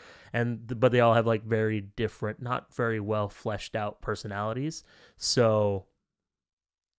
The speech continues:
you know, outside of Y A fantasy, I do experience that a fair bit, but within Y A fantasy,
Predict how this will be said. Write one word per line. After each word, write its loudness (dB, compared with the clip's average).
you -2
know, 0
outside 4
of 0
Y 0
A -2
fantasy, -6
I -4
do 0
experience -6
that -2
a -6
fair -4
bit, -2
but -2
within -2
Y -2
A -2
fantasy, -10